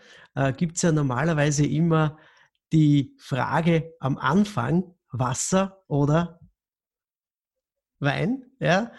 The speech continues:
Heute wurde sie nicht gestellt, äh, weil die Themen eben so komplex waren. Zu Gast war heute Veronika, die Demenzexpertin ist. Liebe Veronika, vielen herzlichen Dank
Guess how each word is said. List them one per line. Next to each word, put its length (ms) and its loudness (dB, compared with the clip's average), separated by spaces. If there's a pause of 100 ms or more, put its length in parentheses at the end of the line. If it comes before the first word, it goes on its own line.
(500)
Heute 680 2
wurde 240 4
sie 160 4
nicht 280 4
gestellt, 640 0 (120)
äh, 80 -6
weil 460 2
die 160 0
Themen 340 4
eben 260 2
so 720 0
komplex 640 0
waren. 340 0 (420)
Zu 160 -2
Gast 400 -2
war 240 2
heute 440 0
Veronika, 720 -2 (960)
die 420 0
Demenzexpertin 920 0
ist. 220 -2
Liebe 320 0
Veronika, 680 0
vielen 480 2
herzlichen 560 0
Dank 380 -4